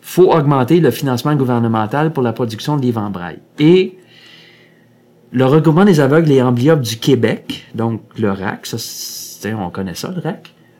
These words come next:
Ben, le rac, dans les années quatre-vingts, il était un peu différent de ce qu'il est maintenant, et c'était des individus qui étaient membres. Et le rac avait, euh, voulait se mêler donc de, voulait intervenir dans le débat sur le financement du livre braille par rapport au livre audio.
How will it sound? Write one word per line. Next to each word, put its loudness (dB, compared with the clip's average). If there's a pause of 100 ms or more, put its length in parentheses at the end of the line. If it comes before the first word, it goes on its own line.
Ben, -6
le 0
rac, 0
dans 2
les 0
années 0
quatre-vingts, -4
il 0
était -2
un -2
peu 0
différent -4
de -2
ce -10
qu'il -6
est 0
maintenant, -4 (640)
et -4
c'était -2
des 0
individus -4
qui -4
étaient -6
membres. -12 (360)
Et 4
le 2
rac -2
avait, 0 (460)
euh, -4
voulait 2
se -2
mêler 4
donc 0
de, 4 (880)
voulait 0
intervenir 4
dans 2
le 2
débat 2
sur -4
le 0
financement -4
du -4
livre -2
braille 0
par -4
rapport -4
au -4
livre -4
audio. -2